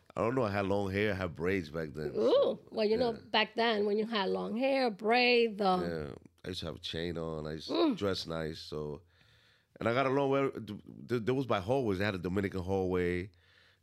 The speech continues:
Speaker 1: They had, like, a Riverside hallway. They had, uh, uh, what's the, what's up there? Brook Slope Projects were up there. So you had the Brook Slope. Like, it was, uh, different sides of hallway. So you couldn't have a locker in the Dominican hallway if you wasn't Dominican. So, like, it was,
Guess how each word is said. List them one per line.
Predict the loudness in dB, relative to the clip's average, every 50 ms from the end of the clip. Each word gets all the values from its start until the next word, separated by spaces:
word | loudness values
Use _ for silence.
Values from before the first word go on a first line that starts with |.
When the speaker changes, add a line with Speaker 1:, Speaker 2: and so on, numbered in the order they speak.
| _
Speaker 1:
They | -2 0 2
had, | 2 2 0 0 -2 -4
like, | -6 -6 -6
a | -6
Riverside | -4 -4 -2 -4 -4 -4 -4 -4 -2 -2
hallway. | -2 -2 -2 0 0 0 2 0 0 0 0
They | 0 -2
had, | -2 -4 -4 -6 -8 -12 -10 -8
uh, | -6 -6 -6 -6 -10 -12 -16 _ -18 -16 -12
uh, | -10 -10 -8 -8 -10 -10
what's | -10 -8 -8 -8 -8
the, | -8 -10 -10 -10 -8
what's | -10 -10 -10 -10 -14 -14 -10
up | -10 -10 -6 -4
there? | -4 -4
Brook | -2 -2 -4 -2 -2
Slope | -2 -2 -2 -2 -2 -4 -8 -12 -6
Projects | -2 -2 -2 0 -2 -4 -6 -6 -4
were | -4 -2 -2
up | -2 -4 -4
there. | -4 -4 -4 -4 -6 -8 _ _ -20 -20 -20 -20 -20 -8
So | -2 0
you | 0
had | 0 0
the | -2
Brook | -4 -4 -4 -2 -2
Slope. | -2 -2 0 0 0 0 -2
Like, | -2 -2 -2
it | -2
was, | -2 -2 -2 -4 -4 -2
uh, | -4 -4 -4 -6 -10 _ _ _ _ _ -20 -20 -20 _ _ _
different | -2 -2 -2 0 0 -2 0
sides | 2 2 2 2 2
of | 0 2
hallway. | 2 2 0
So | 0 0
you | -2 -2
couldn't | -2 0 0 0
have | 0 0
a | 0
locker | 0 0 0 0 -2 -4 -4 -4 -4 -4 -6 -10 _ _ _ _ _ _ _ _ _ _ _ _ _ _ _ _ _ _
in | -6 -4
the | -4 -2
Dominican | -2 0 2 2 2 2 2 0
hallway | 0 0 2 2 2 2 2 2 2
if | 2
you | 2 2
wasn't | 2 2 0 0 0
Dominican. | 0 2 2 2 2 0 -2 -2 -4 -6 -6 -6
So, | -4 -2
like, | 0 0 0
it | 0 0
was, | 0 0 -2 -4